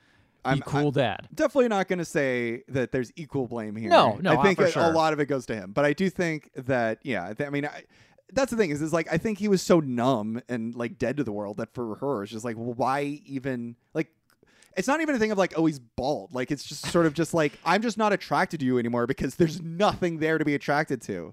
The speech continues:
Speaker 1: Like,
Speaker 2: Yeah.
Speaker 1: you're just this husk of a guy. Like,
Speaker 2: Well, your husk of a guy is basically a child.
Speaker 1: Yeah. Like, what am I supposed to be fucking, like, turned on by? You've got nothing going on, you know?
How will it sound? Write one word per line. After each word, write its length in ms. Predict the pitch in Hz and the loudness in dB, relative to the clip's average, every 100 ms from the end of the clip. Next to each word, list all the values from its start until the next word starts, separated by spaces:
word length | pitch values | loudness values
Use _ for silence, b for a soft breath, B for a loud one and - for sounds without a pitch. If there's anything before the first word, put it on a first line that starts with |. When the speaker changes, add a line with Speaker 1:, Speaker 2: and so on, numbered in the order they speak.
| - | -12
Speaker 1:
Like, 220 | 165 135 | -6 -6
Speaker 2:
Yeah. 80 | 85 b - | -6 b -12
Speaker 1:
you're 80 | |
just 160 | 156 170 | -12 -6
this 160 | 185 - | -6 -8
husk 380 | - 151 - | -8 -8 -4
of 80 | 156 | -2
a 60 | 143 | 0
guy. 420 | 131 143 117 90 | 2 2 2 0
Like, 120 | 120 147 | 0 0
Speaker 2:
Well, 80 | |
your 80 | 160 | 2
husk 260 | 180 185 151 | -2 -4 -6
of 60 | |
a 40 | 123 | -4
guy 120 | 120 | -4
is 60 | 107 | -4
basically 300 | 107 107 - | -10 -12 -18
a 40 | |
child. 360 | - 64 - 104 | -18 -18 -20 -8
Speaker 1:
Yeah. 400 | 123 143 117 85 | 0 2 2 0
Like, 160 | 123 143 | -4 -4
what 220 | 139 175 | 2 2
am 80 | 180 | 2
I 60 | 170 | 0
supposed 260 | 170 160 | -4 -6
to 60 | 147 | -4
be 80 | 147 | -4
fucking, 520 | - 147 143 127 131 | -2 -2 -2 -4 -4
like, 160 | 127 127 | -4 -4
turned 240 | 147 135 | -4 -2
on 220 | 123 135 113 | -2 -2 -4
by? 220 | 87 92 | -6 -8
You've 200 | 104 123 | -8 -2
got 180 | 139 131 | -2 0
nothing 400 | 139 135 139 123 | -4 -4 -4 -4
going 300 | 120 113 117 | -4 -4 -6
on, 320 | 110 95 95 | -8 -10 -10
you 160 | 110 | -10
know? 300 | 107 104 113 | -8 -8 -12